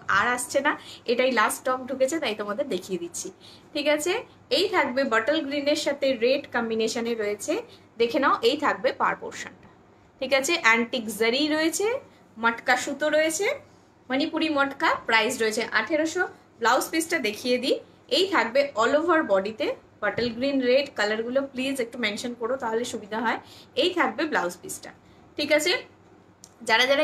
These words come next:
এই শাড়িগুলো নেবে অবশ্যই matching blouse দিয়ে পরো। এই শাড়িটা পরে একজন review দিয়েছিল, আমার ওর নাম মনে নেই, sorry। আহ, ও মানে এত সুন্দর করে সেজেছিল, ছাদে বসে রিভিউটা দিয়েছিল, ভীষণ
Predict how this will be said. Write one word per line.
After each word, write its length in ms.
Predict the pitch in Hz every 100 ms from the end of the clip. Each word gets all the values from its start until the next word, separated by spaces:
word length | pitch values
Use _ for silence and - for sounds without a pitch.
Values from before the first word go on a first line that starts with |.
| 285
এই 60 | 302
শাড়িগুলো 360 | 269 254 262 294 269
নেবে 220 | 220 240 466 - - -
অবশ্যই 480 | 247 294 - 339 359 320
matching 300 | 226 233 320 320 247
blouse 260 | 226 233 269
দিয়ে 140 | 277 285
পরো। 200 | 240 247 294 - - - 226
এই 80 | 330 339
শাড়িটা 300 | 269 262 269 269
পরে 140 | 269 254
একজন 220 | 220 269 277 233
review 240 | 226 277 285
দিয়েছিল, 240 | 240 233 254
আমার 180 | 226 226 226
ওর 80 | 240 202
নাম 120 | 196 208
মনে 140 | 214 214
নেই, 100 | 247 320 -
sorry। 280 | 202 208 277
আহ, 840 | - - - - 202 196 190 - 262
ও 20 | 285 294 285 220 214
মানে 140 | 220 247 - -
এত 180 | - 359 -
সুন্দর 300 | 277 247 269 285
করে 120 | 311 330
সেজেছিল, 480 | 285 247 302 330 269 302 - - - -
ছাদে 260 | 233 226 240
বসে 180 | 240 277 240
রিভিউটা 340 | 214 226 240 247
দিয়েছিল, 260 | 220 220 226 226
ভীষণ 220 | 247 302